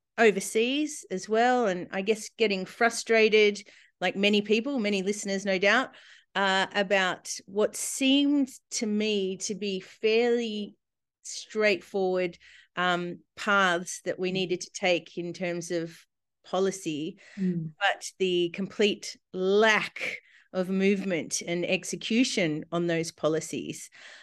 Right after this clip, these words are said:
Speaker 1: Um, and I ended up taking a sabbatical from my career, thinking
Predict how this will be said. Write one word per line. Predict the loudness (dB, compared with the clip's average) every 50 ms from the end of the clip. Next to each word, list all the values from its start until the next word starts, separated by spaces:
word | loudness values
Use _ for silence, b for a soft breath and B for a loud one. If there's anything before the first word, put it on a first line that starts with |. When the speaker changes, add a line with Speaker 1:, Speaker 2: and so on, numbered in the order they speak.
| B B
Speaker 1:
Um, | 2 4 4 4 4 4 2 0 -2 -4 -10 _ _ _ _ _ _ _ _ -18 -18 -16 _ -2 0
and | 2 2 4 4 2 2 0 0 -4 -6 -4
I | -2 0 2 2 2 2 2 2 2 0 -2 -4 -2
ended | 0 0 2 2 2 0 0 -2
up | -2 -4 -6 -10 _ b b b b b b _ -8
taking | -2 0 0 0 2 2 2 2 0
a | 0
sabbatical | -2 -2 -6 -4 0 2 4 4 4 4 2 0 0 -2 0 0 -2 -4 -8 -14
from | -12 -6 -4 -2 -2
my | 0 0 0 0 -2
career, | -4 -8 -8 -6 -4 0 2 2 2 2 2 0 -2 -4 -6 -8 b b b b b b b b b b _ _ 2
thinking | 2 2 2 2 0 -2 0 0 -2 -4 -6 -6 -10